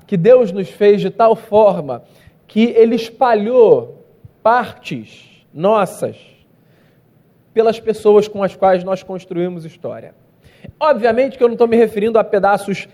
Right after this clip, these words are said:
físicos do nosso corpo. Eu tô falando de pedaços, assim, existenciais,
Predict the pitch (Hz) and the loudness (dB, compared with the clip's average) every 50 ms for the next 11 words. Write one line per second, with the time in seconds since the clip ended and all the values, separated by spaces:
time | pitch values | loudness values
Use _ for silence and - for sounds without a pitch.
0 | _ _ _ - - 247 262 247 208 185 190 - 170 151 165 202 208 208 202 202 | _ _ _ -10 -6 -4 -4 -2 -4 -6 -8 -10 -10 -6 -4 -2 0 0 -2 -2
1 | - - - - 196 175 - - - - - - 131 - _ _ _ _ _ _ | -6 -10 -4 0 0 0 0 -4 -14 -20 -20 -20 -20 -20 _ _ _ _ _ _
2 | _ _ - - _ _ _ _ _ _ _ - 143 156 247 233 - 240 240 247 | _ _ -20 -20 _ _ _ _ _ _ _ -8 -2 0 0 2 4 2 2 2
3 | 254 254 208 247 214 - 233 220 208 226 240 240 233 - - 240 214 180 - - | 2 0 -2 -2 -2 0 2 2 2 2 0 0 -2 -4 -4 -4 -4 -4 -4 -8
4 | - _ _ _ _ _ _ _ _ - - - 247 240 247 254 262 254 247 233 | -14 _ _ _ _ _ _ _ _ -20 -10 -4 0 4 4 4 4 2 0 -4
5 | - - 254 247 240 - - 240 220 220 208 190 175 147 139 131 131 - - - | -2 -2 -2 -2 -2 -2 -2 0 2 2 2 0 0 -2 -2 -4 -10 -16 -20 -20
6 | - _ | -20 _